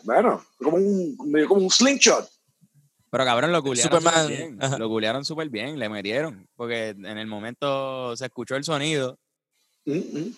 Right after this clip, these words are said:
Speaker 2: pero ustedes siguieron la escena normal, siguieron peleando. Eh,
Speaker 1: Sí,
Speaker 2: Paco el Moro
Speaker 1: sí,
Speaker 2: una
Speaker 1: sí.
Speaker 2: escena
Speaker 3: Para
Speaker 2: de
Speaker 3: los que,
Speaker 2: pelea,
Speaker 3: para los,
Speaker 2: so,
Speaker 3: para los que,
Speaker 2: había que pelear.
Speaker 3: para los que no saben, eh, esta historia, Oscar y yo estuvimos en una obra,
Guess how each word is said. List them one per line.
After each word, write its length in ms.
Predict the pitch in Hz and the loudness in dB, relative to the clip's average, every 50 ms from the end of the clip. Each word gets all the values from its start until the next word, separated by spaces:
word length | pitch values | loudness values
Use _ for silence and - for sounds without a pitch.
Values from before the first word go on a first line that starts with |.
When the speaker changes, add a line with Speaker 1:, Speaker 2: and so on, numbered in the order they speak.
| _ _ | _ _
Speaker 2:
pero 600 | - 113 110 107 107 104 104 101 98 95 95 95 | -12 -10 -8 -8 -8 -8 -10 -10 -12 -12 -12 -14
ustedes 320 | 95 92 _ - 104 104 - | -14 -14 _ -8 -8 -6 -6
siguieron 360 | 127 120 117 120 135 160 165 | -4 -4 -2 -2 -4 -4 -6
la 100 | 143 127 | -10 -10
escena 220 | 110 127 135 165 | -8 -10 -10 -10
normal, 320 | 175 131 98 101 127 156 180 | -10 -12 -14 -14 -16 -16 -14
siguieron 280 | - 104 101 113 120 | -12 -10 -10 -10 -8
peleando. 340 | 120 135 127 131 147 160 156 - | -8 -6 -6 -4 -4 -6 -6 -4
Eh, 120 | 135 127 | -4 -2
Speaker 1:
Sí, 80 | 120 117 | 2 2
Speaker 2:
Paco 160 | 120 127 135 | 2 2 2
el 80 | - | 2
Moro 100 | 156 165 | 0 0
Speaker 1:
sí, 40 | 170 | 0
Speaker 2:
una 80 | 175 170 | 0 0
Speaker 1:
sí. 80 | 165 170 | -2 -2
Speaker 2:
escena 60 | 165 | 0
Speaker 3:
Para 80 | 165 165 | 2 4
Speaker 2:
de 40 | 175 | 4
Speaker 3:
los 60 | 170 | 4
que, 80 | 170 180 | 4 4
Speaker 2:
pelea, 140 | 175 165 170 | 2 2 4
Speaker 3:
para 120 | 170 165 165 | 4 6 6
los, 100 | 160 - | 6 2
Speaker 2:
so, 160 | _ - 120 | _ 0 2
Speaker 3:
para 100 | 165 160 | 4 4
los 120 | 160 160 | 4 4
que, 100 | - 170 | 2 2
Speaker 2:
había 240 | 160 123 117 117 123 | 0 0 0 -4 -4
que 100 | 135 143 | -6 -6
pelear. 260 | 143 147 135 139 147 | -4 -4 -4 0 4
Speaker 3:
para 120 | 147 151 147 | 4 6 6
los 100 | 147 139 | 4 4
que 100 | 151 151 | 2 2
no 120 | 151 160 | 4 4
saben, 400 | 151 - 185 185 185 196 190 202 - _ _ | 4 6 6 6 6 4 2 0 -4 _ _
eh, 180 | - 170 - - - | 4 4 4 4 4
esta 220 | 170 156 - - 185 | 2 2 4 2 0
historia, 580 | 185 _ - 190 185 185 175 175 165 160 160 - - | 2 _ 4 6 6 6 6 6 6 6 4 4 2
Oscar 200 | 147 - - 156 | 0 0 2 0
y 40 | |
yo 40 | 156 156 | 0 0
estuvimos 300 | - 147 156 156 160 156 | 0 0 -2 0 0 0
en 60 | 156 | 0
una 180 | 151 151 156 170 | 0 0 0 0
obra, 360 | 175 170 165 156 147 143 | 0 0 2 2 0 -2